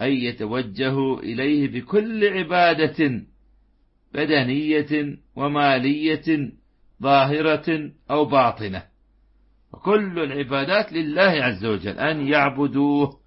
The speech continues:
ولا يشركوا به شيئاً. فإذا قاموا بهذا الحق فالله عز وجل كريم،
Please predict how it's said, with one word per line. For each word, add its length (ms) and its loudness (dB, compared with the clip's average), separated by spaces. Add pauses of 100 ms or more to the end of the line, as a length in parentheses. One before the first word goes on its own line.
(440)
ولا 380 4
يشركوا 600 -2
به 340 -4
شيئاً. 420 0 (1500)
فإذا 300 -4
قاموا 380 0
بهذا 360 2
الحق 420 0 (920)
فالله 440 0
عز 240 -8
وجل 260 -6
كريم، 760 -4